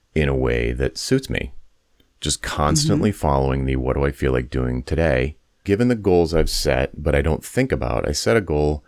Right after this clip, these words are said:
Speaker 1: I create systems that I think might reach the goal, I create metrics that are gonna let me know if I'm on the road or I'm in the ditch toward that goal.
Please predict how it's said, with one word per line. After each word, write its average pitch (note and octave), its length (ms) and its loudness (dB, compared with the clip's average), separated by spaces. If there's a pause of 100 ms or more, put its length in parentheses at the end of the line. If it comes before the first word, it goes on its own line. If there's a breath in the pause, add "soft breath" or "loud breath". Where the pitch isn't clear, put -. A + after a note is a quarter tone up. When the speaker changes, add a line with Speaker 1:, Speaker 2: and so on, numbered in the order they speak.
(360 soft breath)
Speaker 1:
I C#2+ 60 -2
create F2 280 0
systems E2+ 420 0
that C#2+ 100 0
I C#2+ 60 2
think G2 280 -2
might F2+ 160 0
reach C#2+ 260 -2
the C#2+ 80 -4 (120)
goal, C2 300 0 (460 loud breath)
I - 60 -4
create C#2 320 0
metrics F#2 560 0
that D2 220 0
are C#2 140 -2
gonna C2 360 0 (800)
let - 220 0
me D#2+ 100 0
know D2+ 180 2
if - 100 -6
I'm C#2 120 0
on D2 120 0
the C#2 100 0
road C#2+ 280 2
or C#2+ 60 0
I'm C2+ 100 0
in C2+ 80 0
the C2 80 -2
ditch C2 500 -2
toward C2 220 -4
that C2+ 180 0
goal. C2 400 0